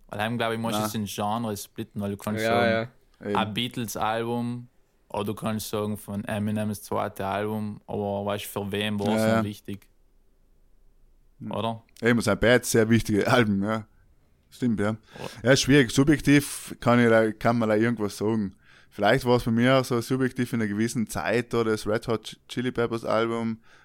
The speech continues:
Speaker 2: wo eigentlich alle bekannten Lieder so von die Älteren drauf sind.
Speaker 3: Mhm.
Speaker 1: Welches?
Speaker 2: Weiß nicht, wie es geheißen hat.
Speaker 1: Das
Speaker 2: Californication, glaube ich. Hat
Speaker 1: Ja,
Speaker 2: das Album,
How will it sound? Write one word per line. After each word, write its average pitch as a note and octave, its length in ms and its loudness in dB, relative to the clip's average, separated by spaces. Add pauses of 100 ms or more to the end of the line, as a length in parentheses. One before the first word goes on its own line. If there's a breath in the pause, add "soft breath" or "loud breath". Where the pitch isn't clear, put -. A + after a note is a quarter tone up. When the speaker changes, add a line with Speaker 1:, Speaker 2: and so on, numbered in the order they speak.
Speaker 2:
wo G2 120 -2
eigentlich G#2 340 0
alle A2 200 2
bekannten G#2+ 400 -2
Lieder G2+ 480 0
so G2+ 200 -6
von G2 380 -6
die G2 240 -8
Älteren G2+ 540 -4
drauf F#2+ 300 -4
sind. G2 200 -6 (220)
Speaker 3:
Mhm. A2 40 -6
Speaker 1:
Welches? G#2+ 440 -4
Speaker 2:
Weiß G2+ 120 -6
nicht, G2 100 -2
wie F#2 60 -4
es - 80 -8
geheißen G2+ 300 -4
hat. F#2+ 120 -6 (460)
Speaker 1:
Das - 0 -
Speaker 2:
Californication, G#2+ 840 -2
glaube C#3+ 280 -2
ich. E3 60 -4
Hat D3+ 80 -14 (560)
Speaker 1:
Ja, A2+ 80 -4
Speaker 2:
das A#2 80 -2
Album, B2 180 2